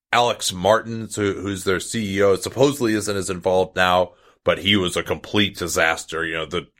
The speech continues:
going back to the Dwight drama where he supposedly was, like,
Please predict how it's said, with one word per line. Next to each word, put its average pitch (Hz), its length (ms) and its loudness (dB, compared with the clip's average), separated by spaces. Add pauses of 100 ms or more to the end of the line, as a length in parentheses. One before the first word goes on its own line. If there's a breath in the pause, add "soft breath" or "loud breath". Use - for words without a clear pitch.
going 90 260 -2
back 90 280 2
to 90 100 -8
the 82 200 -2 (460 soft breath)
Dwight 107 460 2
drama 92 460 0
where 92 200 0
he 95 100 0
supposedly 90 640 -4
was, 90 240 -6
like, 87 320 0